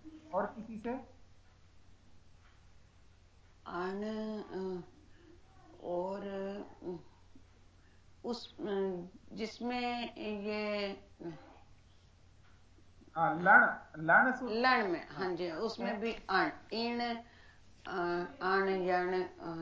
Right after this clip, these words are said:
Speaker 2: बनते हैं, तो उसमें भी अण बनता है।
Speaker 1: जी, तो अण प्रत्याहार दो हो गए, एक अयुन का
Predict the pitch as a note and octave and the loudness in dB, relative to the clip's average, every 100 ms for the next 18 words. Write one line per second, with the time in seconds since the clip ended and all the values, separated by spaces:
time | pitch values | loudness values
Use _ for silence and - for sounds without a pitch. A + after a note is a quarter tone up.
0 | E3 D#3+ D#3+ D#3+ D#3 F3 F3 E3 E3 - | -4 -6 -4 -4 -4 -2 -2 -2 -4 -4
1 | D#3+ E3+ E3+ E3+ E3+ D3+ C#3+ A#2+ B2+ A2 | -6 0 2 2 0 -2 -4 -6 -8 -10
2 | - - E3 C#3+ A2+ - - F#3 F#3 E3+ | -12 -14 -8 -6 -6 -10 0 2 6 10
3 | A#3+ A#3 G#3 G3+ G#3 G#3 F#3 G3+ G#3+ E3+ | 10 10 6 6 6 6 6 6 8 6
4 | C#3+ C3 D#3+ F3 - D#3 F3+ G#3 A3 A3 | 4 0 0 -2 2 4 4 4 4 6
5 | A3+ G#3+ - - | 6 6 0 -14